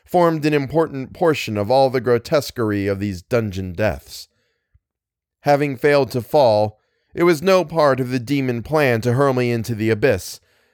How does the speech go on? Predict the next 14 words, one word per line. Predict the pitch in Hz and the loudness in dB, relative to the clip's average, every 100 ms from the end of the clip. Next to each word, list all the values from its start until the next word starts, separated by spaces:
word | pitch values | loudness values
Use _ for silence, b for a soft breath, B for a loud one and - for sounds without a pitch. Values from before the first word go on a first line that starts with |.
| - | -6
and | 131 139 | -2 2
thus, | 156 127 - - - - | 4 2 -2 -14 -20 -14
there | - 127 | 0 0
being | 123 131 127 | 2 0 0
no | 127 123 | 2 2
alternative, | 120 - 170 113 95 101 90 _ _ _ _ _ | 2 0 -2 -2 -2 -4 -4 _ _ _ _ _
a | 123 | -4
different | 120 156 - 143 131 | 2 0 0 -6 -6
and | 127 135 | -2 0
a | 131 | 2
milder | 135 147 127 117 110 107 | 2 2 4 2 0 -2
destruction | 110 107 - 135 - 107 92 | -2 -4 -2 -2 -2 -4 -2
awaited | 101 117 98 92 | 0 2 0 -4
me. | 85 82 | -4 -8